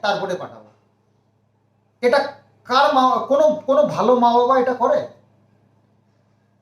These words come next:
মা বাবার কথা আমি শুনেছি, যারা ভালো মা বাবা, আমি দেখেছি নিজের চোখে, কথা একটাই, "শ্বশুরবাড়িতে গন্ডগোল করে আমার বাড়িতে আসা চলবে না। শ্বশুরবাড়িতে ভালো রিলেশন থাকবে সবার সঙ্গে,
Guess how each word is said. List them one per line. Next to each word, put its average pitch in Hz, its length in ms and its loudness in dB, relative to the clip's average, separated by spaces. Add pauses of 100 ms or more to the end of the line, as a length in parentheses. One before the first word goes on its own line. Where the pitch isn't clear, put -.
মা 175 60 0
বাবার 233 420 2
কথা 208 300 0
আমি 262 360 -2
শুনেছি, 254 460 -4
যারা 208 200 2
ভালো 208 320 -4
মা 214 180 2
বাবা, 208 420 -2
আমি 208 200 -6
দেখেছি 254 520 -4
নিজের 240 240 -2
চোখে, 214 260 -4 (800)
কথা 269 300 2
একটাই, 302 440 0
"শ্বশুরবাড়িতে 269 580 -2
গন্ডগোল 247 480 0
করে 302 140 0
আমার 262 200 2
বাড়িতে 220 220 -2
আসা - 220 -6
চলবে 131 220 -18
না। - 120 -20 (760)
শ্বশুরবাড়িতে 254 720 0 (220)
ভালো 247 580 0 (1000)
রিলেশন 233 420 -2
থাকবে 240 500 -4
সবার 208 240 -2
সঙ্গে, 247 480 -2